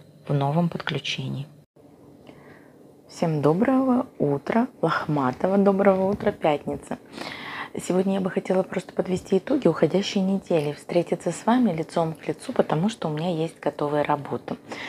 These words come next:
Пожалуй, мы с вами с них и начнём, с этих самых готовых работ. Как вы знаете, я уже рассказала вам, что я участвую в С П.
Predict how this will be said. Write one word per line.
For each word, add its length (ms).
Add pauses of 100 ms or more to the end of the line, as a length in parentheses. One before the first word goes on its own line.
(360)
Пожалуй, 400
мы 120
с 140
вами 240
с 120
них 200
и 40
начнём, 500 (120)
с 160
этих 260
самых 360
готовых 400
работ. 380 (1900)
Как 200
вы 80
знаете, 640
я 400
уже 200
рассказала 640
вам, 360
что 200
я 200
участвую 840
в 680
С 160
П. 200